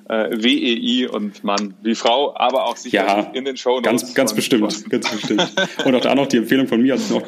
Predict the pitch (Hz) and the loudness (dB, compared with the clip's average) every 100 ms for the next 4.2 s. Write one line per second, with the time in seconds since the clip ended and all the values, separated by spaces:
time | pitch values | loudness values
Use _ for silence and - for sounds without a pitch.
0 | - 127 117 113 107 120 147 107 107 - | -2 0 0 0 2 0 0 -2 -4 -4
1 | 143 - 107 135 - - - - - - | -6 -4 -4 -4 -6 -14 -18 -20 -20 -20
2 | _ - 110 131 - 127 156 151 127 127 | _ -4 0 0 0 -2 0 -2 -2 -2
3 | 156 156 104 101 104 - 139 143 123 123 | -2 -2 -2 -2 -6 -2 -2 -2 0 0
4 | 113 107 | 0 -2